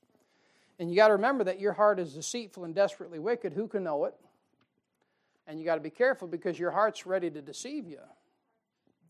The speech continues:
And what the devil wants more than anything else, and regarding the will of God, is he wants to get you one centimeter ahead of what God's will is for your life. If you get one centimeter ahead of the will of God for your life,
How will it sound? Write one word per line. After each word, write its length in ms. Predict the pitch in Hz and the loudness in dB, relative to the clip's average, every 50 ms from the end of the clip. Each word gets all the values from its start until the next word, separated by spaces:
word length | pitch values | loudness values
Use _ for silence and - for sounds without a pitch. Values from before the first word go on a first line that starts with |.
| _ _ _ _ _ _ _ _ _ _ _ - | _ _ _ _ _ _ _ _ _ _ _ -16
And 320 | 139 139 135 135 135 143 | -12 -10 -10 -6 0 2
what 140 | 180 190 - | 2 2 2
the 60 | 208 | 2
devil 300 | 156 175 190 196 196 190 | 4 6 6 6 6 4
wants 320 | 185 190 190 190 - - | 2 2 2 0 -2 -2
more 180 | 180 185 190 190 | 0 2 4 4
than 120 | 160 170 | 4 2
anything 320 | 180 208 190 - 208 196 180 | -2 -2 -2 -2 -2 0 2
else, 360 | 160 165 185 220 214 - - | 4 4 4 4 2 -2 -6
and 220 | 160 139 135 131 | -10 -12 -12 -14
regarding 420 | 135 131 143 156 165 185 190 175 160 | -14 -4 0 2 2 2 2 0 -4
the 100 | 151 147 | -6 -6
will 200 | 156 170 170 165 | -4 -4 -4 -4
of 80 | 151 | -2
God, 240 | 151 165 170 180 175 | 0 2 2 2 2
is 140 | 170 156 - | 0 -4 -6
he 80 | 180 175 | -4 -4
wants 300 | 165 175 170 165 - - | -2 -2 -4 -6 -8 -10
to 100 | 160 156 | -10 -6
get 280 | 165 180 175 180 - | -6 -6 -6 -6 -6
you 160 | 175 160 151 | -8 -6 -6
one 360 | 143 139 156 185 208 226 247 233 | -6 -4 -2 -2 -2 -2 -2 -4
centimeter 800 | - - 240 226 214 202 180 170 165 156 147 147 143 139 135 - | -4 0 2 2 2 2 0 -4 -6 -6 -6 -8 -8 -10 -10 -10
ahead 640 | 156 151 - - 196 190 165 143 131 123 117 131 - _ _ _ _ _ _ _ _ _ _ _ _ _ _ _ _ _ _ _ | -10 -10 -4 -2 0 0 0 0 -4 -6 -12 -20 -20 _ _ _ _ _ _ _ _ _ _ _ _ _ _ _ _ _ _ _
of 120 | - 185 170 | -6 -2 0
what 180 | 175 175 180 | 0 0 2
God's 320 | 170 175 175 175 175 156 165 | 4 6 6 6 6 4 0
will 240 | 170 175 180 175 170 | -2 0 2 2 0
is 100 | 160 - | 0 -4
for 140 | - 185 | -6 -6
your 160 | 170 156 156 147 | -6 -4 -2 0
life. 540 | 151 143 135 110 82 - - _ _ _ _ _ _ _ _ _ _ - | 0 0 0 0 -4 -10 -18 _ _ _ _ _ _ _ _ _ _ -14
If 160 | - - - | -12 -6 -4
you 120 | 214 220 | -2 0
get 180 | 185 208 175 165 | 2 2 2 2
one 320 | 170 165 196 220 240 254 | 2 2 4 4 4 2
centimeter 600 | - - - 240 226 220 214 208 208 196 190 185 180 | 0 0 2 2 2 2 0 -2 -4 -2 0 0 0
ahead 240 | - 190 196 180 | 2 4 2 2
of 80 | 175 160 | 2 0
the 60 | 160 156 | -4 -2
will 200 | 170 190 202 202 | 0 2 2 2
of 100 | 190 175 | 2 4
God 280 | 185 185 185 185 170 | 2 2 2 2 0
for 80 | - 185 | -2 -2
your 160 | 190 190 190 | -2 0 2
life, 380 | 175 165 160 156 156 160 170 | 4 4 2 2 2 -2 -4